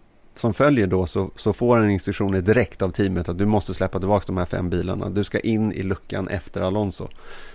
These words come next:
Ehm, och han inser ju det också. Så att i det här läget så tror jag, tror ju han att han ska få en drive-through. Så att han, de gör ju allt de kan för att hamna rätt igen på banan. Och det var ju väldigt smart av dem faktiskt att, att, ehm,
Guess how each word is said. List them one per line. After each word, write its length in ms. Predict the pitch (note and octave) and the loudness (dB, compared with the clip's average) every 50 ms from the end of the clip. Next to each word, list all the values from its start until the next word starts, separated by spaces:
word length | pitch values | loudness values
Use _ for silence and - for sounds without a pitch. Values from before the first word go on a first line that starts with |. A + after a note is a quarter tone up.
| - - | -18 -10
Ehm, 600 | - - G2 F#2+ F#2+ F#2+ F#2 F#2 F2+ F2+ F2+ - - - - - - - - - | -6 -4 -2 0 2 2 2 2 0 0 -2 -4 -6 -12 -20 -20 -20 -18 -8 -2
och 100 | - G#2+ | 2 4
han 180 | A2 A#2+ B2+ | 6 6 6
inser 280 | B2 A2+ G2+ - - G2+ | 6 6 4 4 4 4
ju 80 | F#2+ F#2 | 4 4
det 140 | F2+ F#2+ | 4 4
också. 300 | G#2 A#2 - - - G2 | 4 4 2 0 -4 -4
Så 120 | F#2 - G2+ | 0 0 0
att 200 | G2 - - - | -2 -2 -4 -2
i 140 | - G#2+ G2+ | 0 2 4
det 60 | G#2 | 4
här 120 | A#2 A#2+ | 4 6
läget 220 | A#2+ A#2 G#2+ F#2+ - | 6 6 4 4 2
så 80 | - | -4
tror 260 | F2+ - A2 G2 G2+ | -4 0 0 2 4
jag, 200 | G2 F#2+ F2+ F#2 - - - | 4 2 2 -2 -8 -10 -10
tror 200 | - - G#2 G2 | -4 0 2 2
ju 60 | G2+ | 4
han 240 | G2 A#2+ B2 A#2 G#2 | 4 4 2 2 2
att 100 | F2+ - | 0 -2
han 100 | - F#2+ | -2 -4
ska 140 | F2+ - G2 | -4 -4 -6
få 100 | - G2 | -4 -2
en 100 | F#2+ F#2 | -2 0
drive-through. 460 | F2+ F#2+ F#2+ F2+ - - A#2+ G2 - - - - - - - - - - - - - | 0 0 -2 -2 -2 -4 -4 -4 -4 -6 -14 -20 -20 -20 -20 -20 -20 -20 -20 -20 -14
Så 120 | - - G#2 | -4 -2 -2
att 100 | G2+ - | 0 2
han, 200 | A2 A2 F2 G#2 | 2 0 2 2
de 160 | A2 A2+ A2+ | 2 4 6
gör 140 | A2 G#2 G2+ | 6 6 4
ju 60 | G2 - - | 4 2 2
allt 260 | - B2+ A#2 A2 - | 2 2 2 2 2
de 120 | - G#2+ G2+ | -2 -2 0
kan 300 | - A#2+ A2+ G2 G2 G2+ _ - - _ _ _ _ _ - - - - - - - | 0 0 0 0 -4 -6 _ -14 -20 _ _ _ _ _ -20 -20 -20 -20 -20 -20 -14
för 300 | - - A2 G#2+ G#2 G2+ | -4 0 2 2 2 2
att 120 | G2+ F#2+ - - - - - - | 0 -4 -6 -12 -20 -20 -20 -8
hamna 420 | - A2+ G#2+ G2+ F#2+ G2+ G#2+ G#2 | 0 2 2 2 4 4 4 4
rätt 300 | A#2 C3+ - - - - | 4 2 2 0 -4 -4
igen 200 | G#2 G2+ G2 F2+ | -2 -2 -2 -2
på 100 | - G#2 | -2 0
banan. 380 | G2+ G#2 G2 G2 G#2 G#2+ G2 G2 | 2 2 2 2 2 2 0 0
Och 140 | F#2+ - - | -2 -2 -2
det 140 | G2 A#2 A#2 | 0 2 2
var 160 | A#2 A#2 A2+ | 4 4 4
ju 100 | G#2+ G#2 | 4 4
väldigt 320 | G2 G2 A2 G#2+ G2+ G2+ - | 2 2 2 2 0 0 -2
smart 300 | - C3+ C3+ B2+ - - | 0 2 2 2 4 2
av 80 | G#2 G2 | 2 2
dem 160 | F#2 F2+ E2+ | 2 -2 0
faktiskt 380 | - F2 E2+ - - F2+ - | -4 -4 -6 -4 -8 -4 -2
att, 280 | - G2 - - - - | 0 -2 -2 -2 -12 -8
att, 400 | - - G2 - - - - - | -4 -4 -4 -6 -8 -14 -6 -2
ehm, 380 | G#2 F#2+ F#2 F#2 F#2 F2+ F2 | -2 0 0 -2 -2 -4 -6